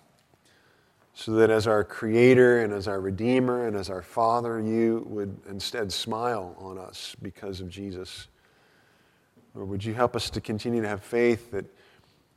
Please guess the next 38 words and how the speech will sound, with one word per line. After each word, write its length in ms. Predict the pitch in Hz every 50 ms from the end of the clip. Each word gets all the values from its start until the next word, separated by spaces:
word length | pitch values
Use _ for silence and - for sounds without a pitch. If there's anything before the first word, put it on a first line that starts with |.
| _ _ _ _ - -
your 200 | 104 117 127 131
joy 380 | 113 101 117 120 127 127 120
in 80 | 117 110
us 380 | 113 110 104 - - - -
ultimately 600 | 117 117 120 117 - - 123 110 - - 107 104
depends 600 | 101 98 98 - - 123 117 113 113 107 104 98
on, 360 | 107 98 98 98 95 92 90 87 - -
uh, 240 | 87 85 85 - 98
on 100 | 101 101
you, 340 | 104 120 190 226 - - 92 - - - 104
on, 120 | 98 98
not 200 | 98 98 98 98
on 120 | 95 95 95
us. 420 | 95 95 92 - - - - - - - _ _ _ _ _ _ _ _ _ _ _ _ _ _ _ _ _
That 100 | - 107
you 140 | 104 107 110
love 320 | 104 107 104 107 107 95 98
us, 520 | - - - - - - - - - - _ _ 107
and 120 | 101 98
that 100 | 98 -
you 220 | - 98 101 98 101
have 180 | 98 95 92
given 260 | 92 110 98 101 98
your 100 | 92 90
Son 320 | 85 - - 101 95 98 92
for 220 | - - - -
us. 480 | - - 98 95 - - - - - - _ _ _ _ _ _ _ _ _ _ _ _ _ _ _ _ _ _ _ _ - - -
Pray 160 | - - 113
for 260 | 107 - 113 107 101
our, 140 | 92 92 95 _ _ _ _ -
our 100 | 101 98
church, 520 | - - - 143 135 135 135 127 - -
that 120 | - 104 107
you 120 | 110 113
would 100 | 110 107
help 160 | 107 117 120
us 120 | 123 110 -
to 160 | - 113 104